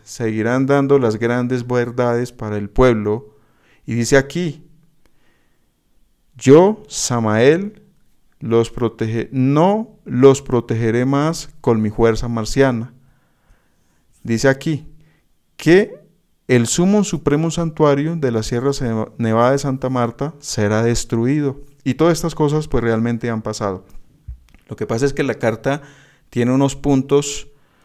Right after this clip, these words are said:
eh, continuos, entre paréntesis,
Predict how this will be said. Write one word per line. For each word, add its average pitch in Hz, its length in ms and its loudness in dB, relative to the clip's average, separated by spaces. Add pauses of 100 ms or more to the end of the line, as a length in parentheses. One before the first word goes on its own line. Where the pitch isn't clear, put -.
(320)
eh, 104 420 2
continuos, 131 760 -2 (480)
entre 110 340 -2
paréntesis, 135 840 -2